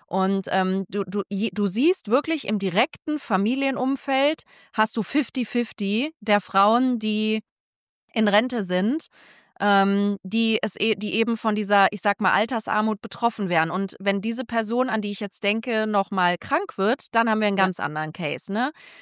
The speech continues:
Speaker 1: Ähm, hier geht's jetzt nur darum, die hat halt gerade so genug irgendwie zum Leben,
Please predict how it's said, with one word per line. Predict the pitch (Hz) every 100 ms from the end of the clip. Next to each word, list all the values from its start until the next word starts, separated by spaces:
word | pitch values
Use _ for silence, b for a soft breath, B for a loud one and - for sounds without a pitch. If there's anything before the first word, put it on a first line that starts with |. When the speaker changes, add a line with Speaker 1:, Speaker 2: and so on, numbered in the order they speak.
| B -
Speaker 1:
Ähm, | 190 190 196
hier | 202 247
geht's | 247 240
jetzt | 214 226
nur | 208
darum, | 202 196 196 196 -
die | 196
hat | 196 208
halt | 180 -
gerade | 202 240 233
so | 202 214
genug | 196 190 208 208
irgendwie | - 185 185 165
zum | - 175
Leben, | 175 247 302